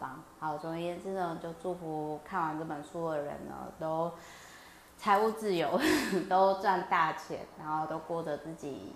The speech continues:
想过的生活。反正我看完真的是满满感动，我也希望我的书呢，就是可以带给大家这样的感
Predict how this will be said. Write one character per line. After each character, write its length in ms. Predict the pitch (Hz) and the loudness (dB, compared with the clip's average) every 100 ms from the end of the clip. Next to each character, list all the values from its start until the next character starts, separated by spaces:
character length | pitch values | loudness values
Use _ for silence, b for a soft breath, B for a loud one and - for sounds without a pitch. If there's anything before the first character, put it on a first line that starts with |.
| - | -16
想 320 | - 156 156 - | -4 -2 -2 0
过 240 | 190 165 | 2 2
的 480 | 160 151 139 - - B B B | 2 0 0 -2 -6 B B B
生 360 | - 180 190 202 | 0 2 2 0
活。 240 | 160 147 | -2 -2
反 200 | 143 156 | 0 0
正 160 | 247 285 | 0 2
我 140 | 170 | 0
看 240 | - 254 185 | -2 -2 0
完 220 | 151 147 | -2 -4
真 160 | 175 | -4
的 100 | 175 | -4
是 140 | 160 180 | -6 -6
满 200 | 160 143 | -6 -6
满 220 | 143 139 | -8 -8
感 140 | - - | -12 -10
动， 160 | - 156 | -10 -8
我 80 | 165 | -6
也 120 | 165 | -8
希 120 | 165 | -6
望 240 | 165 160 151 | -6 -6 -6
我 120 | 147 | -6
的 260 | 147 147 143 | -4 -4 -4
书 380 | - - 156 | -8 -8 -6
呢， 320 | 160 147 139 143 | -4 -6 -8 -8
就 120 | 156 | -8
是 80 | 156 147 | -8 -8
可 100 | 151 | -8
以 60 | 139 | -6
带 140 | 151 143 | -6 -8
给 120 | 127 - | -10 -10
大 160 | 147 139 | -12 -8
家 260 | 135 135 139 | -8 -8 -8
这 80 | 147 | -10
样 80 | 131 | -10
的 120 | - - | -12 -14
感 100 | - | -16